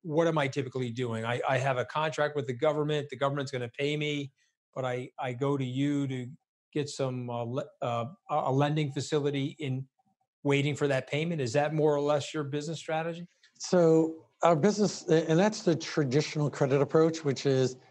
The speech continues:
Speaker 2: borrower goes to lender. Um, we actually turn the model around. Our clients are the government. And so we go to the government and say, "What's not working?"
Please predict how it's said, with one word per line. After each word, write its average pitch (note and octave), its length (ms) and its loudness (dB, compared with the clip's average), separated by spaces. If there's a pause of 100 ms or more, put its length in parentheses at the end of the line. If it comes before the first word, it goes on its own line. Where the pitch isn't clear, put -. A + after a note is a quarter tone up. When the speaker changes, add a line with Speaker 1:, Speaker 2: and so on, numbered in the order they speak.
(180)
Speaker 2:
borrower C3 280 6
goes B2+ 260 2
to - 100 -6
lender. B2+ 420 2 (520)
Um, C#3 280 4
we F#3 180 6
actually F#3 200 2
turn D3 500 0
the B2+ 80 0
model A#2+ 280 4
around. A2+ 440 2 (380)
Our F#3 240 4
clients C#3+ 520 0
are A#2+ 140 0
the A#2+ 80 2
government. A2+ 400 0 (480)
And B2+ 120 0
so A#2+ 220 2
we D#3 200 4
go G3 120 4
to E3+ 100 2
the D3+ 100 2
government C3 340 2
and A#2 100 -4
say, B2+ 280 2 (100)
"What's F#3+ 300 -2
not B2+ 400 0
working?" G#2+ 380 -6